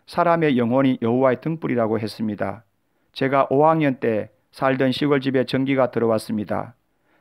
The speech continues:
당시 시골에서는 나무나 지프로 불을 떼서 밥을 하거나 쇠죽을 끓였기 때문에 부엌의 전구는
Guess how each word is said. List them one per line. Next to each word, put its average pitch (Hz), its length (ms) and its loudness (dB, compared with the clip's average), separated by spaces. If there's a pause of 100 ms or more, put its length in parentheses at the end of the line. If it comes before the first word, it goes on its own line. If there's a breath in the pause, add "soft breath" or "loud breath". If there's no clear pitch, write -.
당시 127 380 -2
시골에서는 135 800 2 (240)
나무나 123 440 0
지프로 147 440 -2
불을 151 260 2
떼서 131 580 0 (180 soft breath)
밥을 127 300 2
하거나 120 340 0
쇠죽을 143 400 0
끓였기 135 380 0
때문에 117 500 0 (540)
부엌의 139 400 2
전구는 127 560 -2